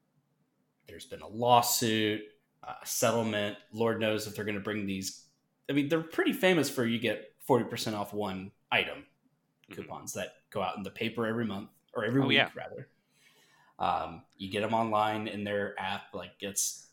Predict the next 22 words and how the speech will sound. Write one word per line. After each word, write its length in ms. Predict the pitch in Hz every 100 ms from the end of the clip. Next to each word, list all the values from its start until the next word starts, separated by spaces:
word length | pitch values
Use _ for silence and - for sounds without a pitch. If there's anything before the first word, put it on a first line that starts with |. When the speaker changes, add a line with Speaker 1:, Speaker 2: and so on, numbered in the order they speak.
| -
Speaker 1:
a 60 |
big 320 | 113 120 107
draw 240 | 101 107 107
to 80 | 104
go 180 | 101
to 80 | 95
the 80 | 104
store. 480 | - 190 - - - _ _ _ _ _
And 500 | 92 87 87 90 92 - - _ _ _ _ _ _ _ _ _ _ _ _ _ _ _ _ _
goodness 320 | - 107 135 127
gracious, 680 | 104 82 - 71 67 - -
what 380 | 104 120 120 -
it, 220 | 107 - _ - - - - - _ _ _ _ _ _ - _ _
is 60 | 143
there 100 | 190
any 140 | 220
other 120 | 214 180
company 580 | - 170 170 185 175 -
in 140 | 143
America 360 | 123 127 127 127
that 220 | 113 101
really 640 | 117 117 120 117 117 -